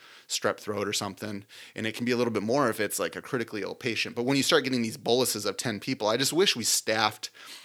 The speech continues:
to the, the heavy, um, influx periods a little bit more aggressively. And I would much rather have more time with patients and less pay than this whole, like, I only have a couple minutes per patient and I really have to multitask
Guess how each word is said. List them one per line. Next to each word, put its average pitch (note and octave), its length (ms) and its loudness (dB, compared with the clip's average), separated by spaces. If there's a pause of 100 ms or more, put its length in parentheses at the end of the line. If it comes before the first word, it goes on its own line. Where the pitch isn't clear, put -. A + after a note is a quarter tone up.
(280)
to C3 180 2
the, G2 340 6 (200)
the F2+ 260 -2 (640)
heavy, A#2 800 -2 (120)
um, G2 480 -8
influx A#2 420 0
periods B2+ 420 0
a G#2 40 -4
little A#2 180 0
bit A#2 180 -2
more A2 280 -4
aggressively. D3+ 640 -4 (340)
And B2+ 120 4
I C3+ 40 6
would C#3 160 4
much B2+ 280 2
rather B2 260 4
have G#2+ 220 0
more A2 300 0
time A2+ 320 2
with G#2+ 140 -2
patients A#2+ 600 -2
and G2+ 180 -8
less G2 220 0
pay G#2+ 460 -2 (400)
than A2 400 2
this G#2 240 0
whole, A2 220 4
like, G2+ 280 2
I G#2+ 60 4
only A2 200 -2
have G#2+ 200 0
a G#2 60 -2
couple B2 260 0
minutes A2+ 340 0
per - 200 0
patient G#2+ 500 0
and G2 100 -8
I G#2 40 -4
really G#2+ 240 2
have A2 160 0
to - 80 -6
multitask G#2 840 -2